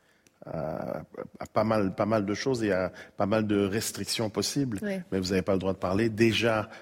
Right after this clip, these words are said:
Speaker 1: en Amérique du Nord, dans les universités, euh, il y a beaucoup de, d'humoristes connus qui ne veulent plus jouer pour des universités, parce que,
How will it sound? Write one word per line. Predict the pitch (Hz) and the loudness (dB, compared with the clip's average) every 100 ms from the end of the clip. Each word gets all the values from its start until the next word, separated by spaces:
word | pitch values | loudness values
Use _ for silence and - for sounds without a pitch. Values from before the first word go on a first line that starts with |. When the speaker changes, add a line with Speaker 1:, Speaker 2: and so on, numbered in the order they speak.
| - | -8
Speaker 1:
en | - | -2
Amérique | 101 98 98 | 2 4 2
du | 92 98 | 0 2
Nord, | 98 95 | 2 2
dans | 90 95 | 0 0
les | 92 87 | 0 0
universités, | 98 92 90 - - - 90 87 _ - _ - | -2 0 -2 -4 -10 -6 -6 -6 _ -20 _ -10
euh, | 85 82 82 82 | -6 -2 -2 -2
il | 65 | -2
y | 92 | -4
a | |
beaucoup | 90 104 101 - 104 101 92 | -2 -2 -2 -4 -2 -2 -2
de, | 90 90 85 | -2 -2 -2
d'humoristes | 87 92 92 95 - | -2 -2 0 -2 -2
connus | 98 92 104 | 0 0 -2
qui | - | -2
ne | 90 | -2
veulent | 82 90 | -2 -4
plus | 80 - 113 | -6 -4 -4
jouer | 104 113 180 - - - _ | 0 -2 -2 -10 -20 -20 _
pour | - 92 | -6 -2
des | 98 90 | 0 0
universités, | 92 87 - - 107 135 | -2 -2 -4 -6 -6 -6
parce | - - | -8 -8
que, | - 82 | -4 -4